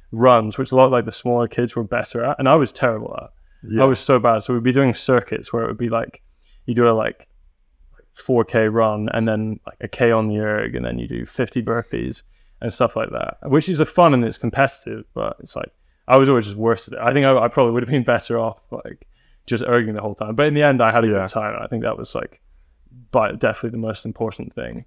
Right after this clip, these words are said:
Speaker 2: It's kinda like crew bonding, isn't it, when you do those types of activities? I remember we used to, like, every Wednesday, the second session would always be just playing basketball or
Speaker 1: Yeah.
Speaker 2: football or something. Like,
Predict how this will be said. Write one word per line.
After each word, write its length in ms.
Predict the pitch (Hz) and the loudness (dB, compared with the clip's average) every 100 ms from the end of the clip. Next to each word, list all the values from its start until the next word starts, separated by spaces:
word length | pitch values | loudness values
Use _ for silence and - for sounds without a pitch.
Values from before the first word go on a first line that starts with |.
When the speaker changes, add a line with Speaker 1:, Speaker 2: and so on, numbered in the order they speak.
| - | -18
Speaker 2:
It's 80 | - | -2
kinda 240 | 185 175 | 2 2
like 180 | 127 104 | 2 -2
crew 260 | - 131 117 | 0 2 2
bonding, 340 | 107 101 101 | 0 0 0
isn't 180 | 110 101 | 0 0
it, 80 | 92 | 0
when 120 | 98 | -2
you 60 | 95 | 0
do 140 | 104 | 0
those 180 | 98 92 | 0 -2
types 260 | 101 92 | -2 -2
of 100 | 98 | -2
activities? 460 | 92 - 101 90 95 | -4 -2 -4 -4 -2
I 80 | 104 | 0
remember 280 | 110 107 107 | 0 0 0
we 100 | 107 | 0
used 160 | 101 | -2
to, 60 | 107 | 0
like, 220 | 101 98 _ _ | 0 -2 _ _
every 280 | 101 107 104 | 0 2 2
Wednesday, 540 | 101 101 95 95 95 110 _ - | 2 2 0 -2 -2 -4 _ -4
the 180 | 101 101 | -2 2
second 360 | 117 110 104 | 0 0 0
session 340 | - 98 - 95 | 0 -2 -4 -6
would 120 | 95 | -6
always 320 | - 95 95 90 | -2 0 0 -4
be 160 | 98 | -8
just 200 | 90 - | -8 -4
playing 220 | 104 98 92 | 0 2 2
basketball 500 | 85 - 104 92 95 | 0 0 -4 0 -2
or 80 | 90 | -2
Speaker 1:
Yeah. 120 | - | -8
Speaker 2:
football 320 | 80 95 95 | -6 -2 -2
or 80 | 95 | -2
something. 340 | 98 92 92 | -6 -6 -6
Like, 240 | - - | -8 -12